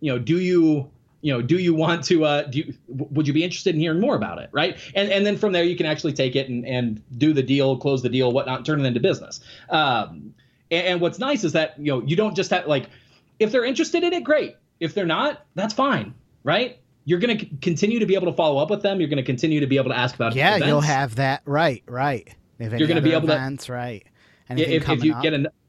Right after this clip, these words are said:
Speaker 1: yeah, if you get another product, uh, another service that you're able to do, you just,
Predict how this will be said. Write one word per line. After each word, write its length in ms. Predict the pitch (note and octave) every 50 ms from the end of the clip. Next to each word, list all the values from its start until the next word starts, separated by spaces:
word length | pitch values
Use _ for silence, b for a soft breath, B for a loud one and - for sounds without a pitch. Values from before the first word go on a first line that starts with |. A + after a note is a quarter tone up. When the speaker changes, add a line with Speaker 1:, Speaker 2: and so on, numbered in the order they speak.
| _ _ _ _ _ _
Speaker 1:
yeah, 160 | - G#3 F#3
if 140 | C3+ C#3 C3
you 80 | C#3 C3+
get 140 | C3 E3 D3+
another 300 | C#3+ C#3+ D3+ C#3+ C#3 B2+
product, 500 | - - D3 D#3+ F#3+ G3 G3+ - - - _ _ _ _ _ -
uh, 180 | C#3+ C#3 C#3 C3
another 360 | B2+ C#3+ D3+ C#3+ C#3+ C3+ B2+ A#2+
service 440 | A#2+ - E3 E3 F3 G3 G3+ G3+ -
that 140 | F#3 E3 E3
you're 100 | E3+ E3+
able 220 | F3 F3+ F3 F3+
to 80 | F3+ D#3+
do, 420 | C#3+ D#3+ E3+ F#3 G3+ G#3 G#3 b b b b b b b b _
you 160 | A#2+ C3 C3
just, 320 | C#3 D3 E3+ - - -